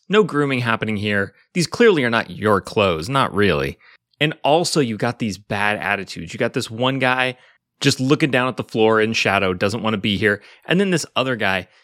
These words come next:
mean mugging the reader with his weird fucking face and his weird fucking clothes. Like, "Yeah, yeah. You scared of these little teeth? You scared of this big trench coat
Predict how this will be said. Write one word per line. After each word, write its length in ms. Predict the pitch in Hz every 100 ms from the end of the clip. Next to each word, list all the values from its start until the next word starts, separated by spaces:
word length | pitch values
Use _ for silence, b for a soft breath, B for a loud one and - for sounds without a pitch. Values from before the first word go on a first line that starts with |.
| b
mean 340 | 120 160 208 185
mugging 280 | 156 147
the 100 | 131
reader 420 | 113 117 95 90 - _ _ _
with 120 | 131
his 140 | 135 123
weird 480 | 110 139 175 190
fucking 340 | - 160 160 143
face 320 | - 131 127
and 60 | 117
his 120 | 98
weird 320 | 101 117 113
fucking 320 | - 107 107
clothes. 440 | - 117 101 87 90
Like, 200 | 90 -
"Yeah, 400 | 107 87 76 - _
yeah. 640 | 117 127 113 95 78 73 - _ _ _
You 140 | - 135
scared 360 | - 139 123
of 60 | 131
these 160 | 127
little 160 | 131 131
teeth? 460 | - 160 160 - - - _ _ _
You 120 | -
scared 380 | - - 135 123
of 60 |
this 120 | 120
big 280 | - 139 110
trench 380 | - - 135 -
coat 280 | - 139